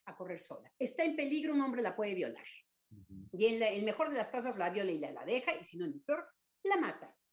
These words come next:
Speaker 1: Entonces, por supuesto que eso cuestiona a la mujer, y decimos, "Bueno, joder, estamos en esa posición". Es que esto puede cambiar, esos son asuntos de lazo social, pero no hay que confundir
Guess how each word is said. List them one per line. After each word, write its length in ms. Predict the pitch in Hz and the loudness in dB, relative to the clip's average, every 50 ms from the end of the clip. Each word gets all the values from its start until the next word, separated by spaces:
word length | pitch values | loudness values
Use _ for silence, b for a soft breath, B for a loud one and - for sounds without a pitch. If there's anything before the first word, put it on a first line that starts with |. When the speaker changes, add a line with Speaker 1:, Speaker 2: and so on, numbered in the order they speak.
| _ _ _ _ _ _ _ | _ _ _ _ _ _ _
Speaker 1:
Entonces, 500 | 175 165 - 285 269 - - 120 - B B B B B _ | -12 -4 -4 -4 -4 -2 -6 -10 -10 B B B B B _
por 140 | 240 247 226 | 2 2 2
supuesto 440 | - 277 233 - 339 370 370 - - | 2 -2 -4 0 0 0 0 0 -2
que 300 | - 330 240 - - - - | 2 2 2 2 2 4 4
eso 240 | 233 240 - 254 - | 4 4 4 0 -2
cuestiona 480 | 226 190 - - - 415 453 392 269 | -2 -2 0 0 0 2 2 2 0
a 20 | 202 | 0
la 100 | 190 180 | 0 -2
mujer, 320 | 185 185 - - 180 170 | -2 -4 -2 -2 -2 0
y 60 | 160 | 0
decimos, 260 | 165 185 185 175 165 | 0 0 -2 -2 -2
"Bueno, 220 | 170 196 196 180 147 151 - - - _ | -2 -2 -2 -2 -4 -6 -10 -12 -18 _
joder, 640 | - - - - 190 214 294 339 330 - - - - _ _ _ _ _ _ _ _ _ | -16 -14 -8 -4 2 4 6 6 6 4 0 -4 -12 _ _ _ _ _ _ _ _ _
estamos 540 | - - - - 392 427 440 427 381 - - | -12 -12 -8 -4 -4 -2 -2 -2 -4 -4 -4
en 100 | 202 180 | -6 -6
esa 200 | 175 175 - - - | -6 -8 -8 -12 -12
posición". 580 | 165 - - 151 - - - - - - - - | -14 -14 -14 -14 -14 -12 -12 -12 -14 -14 -12 -6
Es 160 | 226 208 - - | -6 -6 0 4
que 220 | 233 233 233 - | 4 4 4 6
esto 400 | 233 233 277 285 - - 359 - | 6 6 6 6 4 0 -4 -2
puede 200 | - 262 277 269 | 0 0 -2 0
cambiar, 480 | 269 226 214 190 196 202 233 277 B B B B B - | 0 -2 0 0 0 0 0 0 B B B B B -6
esos 260 | 381 370 427 415 - | -4 -4 -4 -4 -2
son 140 | 392 381 392 | -2 -2 -2
asuntos 580 | 392 392 - - - 349 349 339 349 370 339 269 | -2 -2 -6 -6 -4 -2 -2 -2 -2 -4 -4 -2
de 120 | 240 214 | -4 -2
lazo 320 | 226 262 285 285 - 320 | -2 -2 -2 -2 -4 -8
social, 800 | 294 - - 180 - - - 233 285 359 415 403 320 - - - _ _ _ _ _ _ _ _ _ | -10 -10 -12 -14 -14 -6 -4 -4 -4 -4 -4 -6 -6 -8 -10 -12 _ _ _ _ _ _ _ _ _
pero 200 | 160 147 151 156 | -10 -8 -6 -4
no 140 | 160 156 180 | -2 -2 -2
hay 120 | 233 247 | -2 0
que 180 | - 370 370 - | 0 -2 -2 0
confundir 920 | 359 349 311 285 - - - 262 240 240 233 190 196 180 165 160 - | 0 0 2 0 0 -2 -2 0 0 0 0 -2 -2 -2 -4 -4 -4